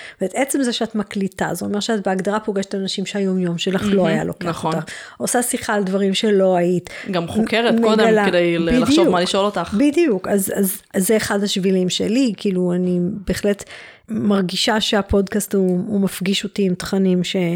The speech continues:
Speaker 1: שהם לא, לא הייתי ככה פוגשת
Speaker 2: כן,
Speaker 1: אותם
Speaker 2: ולא
Speaker 1: אחרת.
Speaker 2: דיברנו על זה באמת שאת מקליטה פודקאסט, וכמובן שאני אשים, אה, קישור.
Speaker 1: כן, כן, אז זה אגב דוגמה, הייטק בפקקים, זה פודקאסט ב-, בנושא של תעשיית טכנולוגיה. עכשיו אני,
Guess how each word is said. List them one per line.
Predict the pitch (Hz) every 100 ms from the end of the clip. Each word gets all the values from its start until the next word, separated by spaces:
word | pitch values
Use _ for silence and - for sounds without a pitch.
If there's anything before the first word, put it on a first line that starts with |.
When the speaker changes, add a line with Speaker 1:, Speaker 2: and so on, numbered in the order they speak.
| 180 - - -
Speaker 1:
שהם | - 196 180
לא, | 185 180 180 170 170
לא | 185
הייתי | 180 175 185
ככה | - 170 175
פוגשת | 180 175
Speaker 2:
כן, | 185
Speaker 1:
אותם | 165
Speaker 2:
ולא | 175
Speaker 1:
אחרת. | 196
Speaker 2:
דיברנו | 208 208 220
על | 190
זה | 170
באמת | 170 165 170
שאת | 165 175
מקליטה | 170 165 175
פודקאסט, | 165 202 208 190
וכמובן | 156 165 165 175 175
שאני | 175 160
אשים, | - 170
אה, | 165 151
קישור. | - - 170 160
Speaker 1:
כן, | - 196 185
כן, | 208
אז | 196 190
זה | 196 214
אגב | 202 196
דוגמה, | 175 190 180 294 311 294
הייטק | 226 247 247
בפקקים, | 202 - 196 - 285 269 294 - - -
זה | 202
פודקאסט | 240 240 247 208
ב-, | 208 190 185 233 - _
בנושא | 185 196 202
של | 220 240
תעשיית | 226 196 202
טכנולוגיה. | - 196 196 190 185 175 -
עכשיו | - 196 180
אני, | 185 196